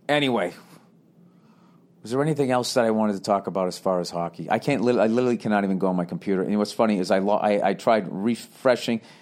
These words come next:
and clearing all my web browser history, and I lost all my passwords. I can't even get into my fucking email. It's a fucking nightmare. Um,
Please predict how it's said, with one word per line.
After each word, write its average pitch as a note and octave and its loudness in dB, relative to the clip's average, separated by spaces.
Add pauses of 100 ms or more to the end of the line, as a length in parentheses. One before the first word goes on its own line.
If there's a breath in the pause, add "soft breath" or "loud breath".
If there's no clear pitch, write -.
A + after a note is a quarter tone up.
(140 loud breath)
and G2+ -6
clearing B2+ 2
all A#2 6
my A2 4
web G#2+ 2
browser A2 4
history, G#2+ 0
and F#2+ 0
I F#2 2
lost G#2+ 2
all G#2 2
my G2 0
passwords. G#2+ 0
I - 0
can't A#2 -2
even G#2+ 2
get G#2+ 4
into G2 0
my F#2+ 2
fucking G#2+ 0
email. G2 0 (760 soft breath)
It's - -12
a - -4
fucking A#2 0
nightmare. F2 -2 (1000 soft breath)
Um, F#2 4